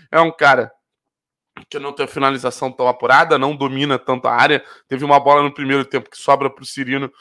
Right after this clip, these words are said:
e ele, ele não consegue a finalização. Então, pra falar do Vitor Roque, eu acho que a gente precisa pontuar como foi negativa a atuação do Cirino. Agora, a partir do momento que entra o Vitor Roque, você vê um ataque do Atlético mais povoado. Você vê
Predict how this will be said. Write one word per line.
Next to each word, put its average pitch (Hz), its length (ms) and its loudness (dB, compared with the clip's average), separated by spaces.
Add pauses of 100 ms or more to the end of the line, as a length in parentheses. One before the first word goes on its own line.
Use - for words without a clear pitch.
(280)
e 120 120 -6
ele, 139 260 0
ele 135 240 -2
não 131 140 -2
consegue 131 460 -2
a 123 40 -8
finalização. 131 680 -6 (320)
Então, 160 220 -4
pra - 180 -2
falar 165 380 2
do 127 160 -14
Vitor 113 300 -10
Roque, 139 280 0
eu 120 60 -2
acho 120 140 -4
que 143 80 -6
a - 20 -4
gente 139 200 -12
precisa 165 300 -4
pontuar 143 480 2 (220)
como 165 240 -2
foi 160 160 -4
negativa 151 640 0
a - 20 -4
atuação 123 340 -4
do 117 80 -14
Cirino. 117 320 -12 (320)
Agora, 143 460 2 (340)
a - 100 0
partir - 380 -8
do 311 80 -12
momento 139 340 -4
que - 100 -10
entra 127 220 -6
o 113 40 -8
Vitor 110 260 -12
Roque, 139 340 2 (540)
você 151 320 -8
vê 160 180 -4
um 175 160 -4
ataque 156 460 -2
do 156 80 2
Atlético 151 440 -4
mais 160 200 0
povoado. 151 600 4 (400)
Você 127 240 -6
vê 151 240 -4